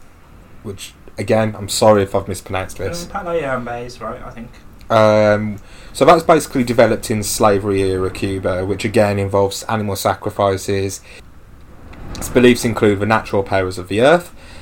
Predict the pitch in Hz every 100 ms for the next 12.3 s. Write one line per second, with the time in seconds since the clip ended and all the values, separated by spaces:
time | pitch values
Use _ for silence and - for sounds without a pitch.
0 | - 107 104 101 101 101 101 98 104 107
1 | 110 104 98 98 104 98 95 - - 98
2 | 90 - - 98 101 - 101 87 - -
3 | - 98 113 101 92 104 95 98 - 95
4 | 92 95 95 - - - - 117 - -
5 | 92 95 101 - - - - 139 139 151
6 | - - 143 131 127 - - - - -
7 | - - - - - 120 110 104 151 160
8 | - - 107 110 120 113 110 - 107 101
9 | - 107 104 - - 98 92 101 123 -
10 | - - 107 - 110 - 110 101 110 107
11 | 104 104 - - - 98 92 - 110 110
12 | 110 120 -